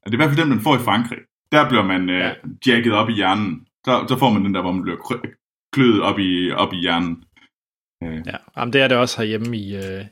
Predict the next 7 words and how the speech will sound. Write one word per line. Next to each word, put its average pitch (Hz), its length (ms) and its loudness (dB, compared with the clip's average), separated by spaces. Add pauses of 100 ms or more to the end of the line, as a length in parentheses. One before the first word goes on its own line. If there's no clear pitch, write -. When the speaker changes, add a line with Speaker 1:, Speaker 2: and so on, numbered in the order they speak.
Speaker 2:
i, 113 440 -10
i - 40 -14
speedudgaven. 107 720 -6 (600)
Speaker 1:
Nå, 156 140 0 (160)
det 214 60 0
er 190 40 2
speedudgaven. 147 600 2